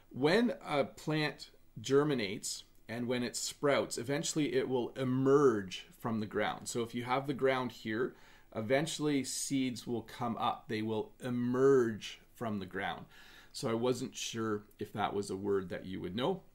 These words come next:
um, but seeds, after they germinate and after they have some time to grow a root and to start to send up their stem, they will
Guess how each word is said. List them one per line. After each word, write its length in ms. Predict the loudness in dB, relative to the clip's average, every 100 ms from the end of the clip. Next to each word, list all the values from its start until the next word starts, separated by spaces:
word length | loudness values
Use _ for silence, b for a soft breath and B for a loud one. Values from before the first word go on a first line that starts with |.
| _ _ -20 -20 -20 -20 -10
um, 280 | -6 -6 -4
but 200 | -6 -6
seeds, 580 | -6 -2 -2 -4 -8 -12 -8
after 400 | -6 -6 -6 -6
they 240 | -4 -4
germinate 600 | -4 -4 -2 -2 -6 -10 -10
and 100 | -6
after 300 | -6 -4 -4
they 120 | -4
have 220 | -6 -8
some 160 | -8 -8
time 380 | -6 -4 -4 -4
to 100 | -8
grow 340 | -6 -2 0 -2
a 60 |
root 400 | -6 -4 -6 -8 -18 B B B B
and 140 | -8 -6
to 100 | -8
start 340 | -6 -6 -6
to 60 | -6
send 360 | -6 -6 -8 -10
up 200 | -12 -8
their 160 | -8 -6
stem, 460 | -8 -6 -6 -6
they 120 | -6 -6
will 220 | -6